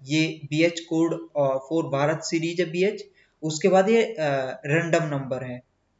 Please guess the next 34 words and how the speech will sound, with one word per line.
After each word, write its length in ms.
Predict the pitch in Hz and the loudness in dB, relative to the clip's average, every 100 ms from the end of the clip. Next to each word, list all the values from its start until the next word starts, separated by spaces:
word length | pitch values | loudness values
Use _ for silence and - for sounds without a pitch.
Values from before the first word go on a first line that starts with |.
| _ _ _ _ - | _ _ _ _ -6
उसके 260 | 143 147 | -4 2
बाद, 360 | 175 185 - - 143 | 4 4 2 -4 -2
अ, 20 | |
डबल 400 | 139 143 151 165 | 0 0 2 2
एक्स 160 | 170 | 0
जो 160 | 160 165 | 0 0
है 220 | 226 - | 0 0
to 220 | 208 208 165 | 0 0 0
alphabet। 540 | 156 151 139 127 127 - _ _ _ _ _ _ _ _ - | 0 0 -4 -4 -8 -10 _ _ _ _ _ _ _ _ -6
अब 300 | 139 143 - | -6 -6 -6
यहाँ 280 | 156 160 185 | 0 0 2
पे 140 | - 208 | 4 6
road 300 | 175 190 196 | 6 6 4
tax 260 | 180 - | 2 0
का 180 | - 180 | 0 2
भी 160 | 196 180 | 2 0
इन्होंने 340 | 160 170 180 | -2 -2 -2
information 760 | 175 156 151 160 170 160 165 127 | -4 -6 -4 -4 -4 -6 -6 -4
दी 120 | 139 | -4
हुई 240 | 151 170 | -2 -2
है 180 | 185 - _ _ _ | -4 -6 _ _ _
कि, 300 | 180 175 175 160 | -2 -2 -2 -4
अ, 200 | 147 139 | -2 -2
जो 240 | 131 170 | 0 -2
अगर 340 | 170 165 165 185 | 0 0 0 0
आपका 560 | 170 165 - 190 185 | 0 -4 0 2 2
जो 220 | 170 175 | 2 0
vehicle 400 | 175 160 160 143 | 0 0 0 0
है, 60 | 139 | 0
जो 160 | 135 160 | -2 -4
आपने 300 | 156 151 160 | -4 -8 -6
purchase 500 | 156 147 165 151 147 | -4 -4 -4 -4 -6
किया 240 | 151 135 | -4 -6
है, 220 | 131 131 | -6 -12